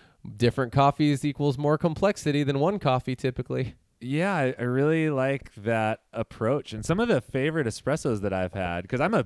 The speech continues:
Speaker 2: I'm a huge single origin espresso fan.
Speaker 1: Right.
Speaker 2: And, you know, the
Speaker 1: Me
Speaker 2: answer,
Speaker 1: too.
Speaker 2: or the answer provides one experience, and then sometimes I want that brighter,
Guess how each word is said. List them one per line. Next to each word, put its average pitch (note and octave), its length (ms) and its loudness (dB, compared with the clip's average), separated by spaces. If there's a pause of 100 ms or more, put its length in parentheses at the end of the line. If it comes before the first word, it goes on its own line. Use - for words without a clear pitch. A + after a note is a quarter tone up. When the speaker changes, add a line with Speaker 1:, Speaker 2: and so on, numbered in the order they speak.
Speaker 2:
I'm D#3 120 -4
a - 40 -2
huge G3 320 -4
single C3+ 240 -2
origin A2+ 280 2
espresso G2 440 -4
fan. F2 840 -6
Speaker 1:
Right. G#2 280 4 (160)
Speaker 2:
And, A2+ 140 -6
you B2 80 -6
know, B2+ 80 0
the B2+ 160 0
Speaker 1:
Me C3 60 -6
Speaker 2:
answer, D3+ 320 2
Speaker 1:
too. D4+ 140 2 (120)
Speaker 2:
or B2 60 -2
the B2 140 -2
answer D3+ 280 -2
provides B2 420 -2
one G#2 280 -2
experience, A2 600 -6
and A#2 80 -4
then A2+ 140 -6
sometimes C3+ 480 -4
I A2+ 60 0
want G#2+ 240 -2
that G2+ 240 -6 (400)
brighter, A#2 760 0